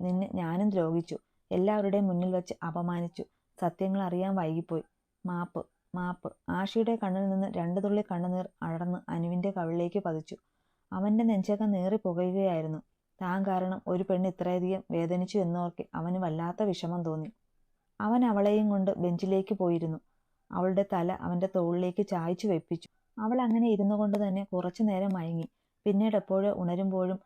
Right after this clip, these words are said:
അവൾ ആഷിയുടെ തോളിൽ തന്നെ തല വെച്ച് കിടക്കുകയാണ്. അവൾ വേഗം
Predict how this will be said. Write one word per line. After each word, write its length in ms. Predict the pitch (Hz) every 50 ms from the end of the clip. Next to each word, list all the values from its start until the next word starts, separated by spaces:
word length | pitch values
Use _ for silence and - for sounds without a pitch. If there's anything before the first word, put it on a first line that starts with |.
| _ _ _ _ _ -
അവൾ 180 | 175 180 190 190 -
ആഷിയുടെ 480 | 185 175 170 175 - - 190 190 196 196 -
തോളിൽ 260 | 180 170 175 180 185 185 -
തന്നെ 180 | 185 175 185 - - -
തല 160 | 175 165 170
വെച്ച് 240 | 180 185 185 - -
കിടക്കുകയാണ്. 600 | 214 - 165 160 156 - 180 175 175 165 160 160 - _ _ _ _ _ _ _ _ -
അവൾ 200 | - 190 208 233
വേഗം 360 | 226 220 190 190 196 214 233